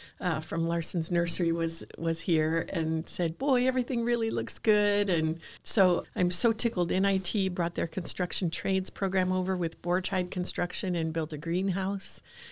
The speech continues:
that's beautiful. And there's little tomatoes in there. And so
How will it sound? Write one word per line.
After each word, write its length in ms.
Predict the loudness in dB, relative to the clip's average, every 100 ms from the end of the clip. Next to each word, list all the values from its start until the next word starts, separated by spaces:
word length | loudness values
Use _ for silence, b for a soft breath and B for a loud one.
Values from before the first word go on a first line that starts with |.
| B B
that's 300 | 0 2 0
beautiful. 800 | -2 2 2 2 0 0 0 -2 -8 _ _ _ _ _ _ _ -4
And 140 | 0
there's 200 | 0 0
little 160 | -2 -2
tomatoes 520 | 0 0 2 2 2
in 160 | 2 2
there. 360 | 2 0 -4 -10 B B B B B
And 220 | 2 4
so 480 | 4 4 6 4